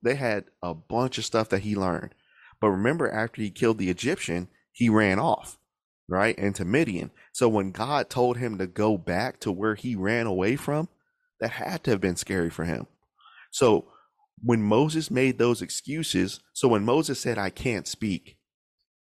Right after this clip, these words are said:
Moses was trained to speak. But because he had been away for so long, his rational mind said, "I can't, so I'm not gonna try. I don't wanna go back."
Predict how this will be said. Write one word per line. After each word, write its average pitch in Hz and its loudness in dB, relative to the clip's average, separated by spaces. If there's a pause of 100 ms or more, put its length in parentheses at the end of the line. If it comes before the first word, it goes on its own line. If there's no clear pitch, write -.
(720)
Moses 131 4
was 98 2
trained 147 -2
to 92 -2
speak. - -8 (1200)
But 110 4
because 139 2
he 127 2
had 98 4
been 120 2
away 101 4
for 107 0
so 95 4
long, 85 0 (480)
his 107 4
rational 117 2
mind 123 -2
said, 95 -4 (460)
"I 123 -2
can't, 117 -8 (220)
so 110 0
I'm 110 0
not 113 2
gonna 95 0
try. 131 0
I 110 0
don't 113 2
wanna 107 2
go 98 2
back." 90 -2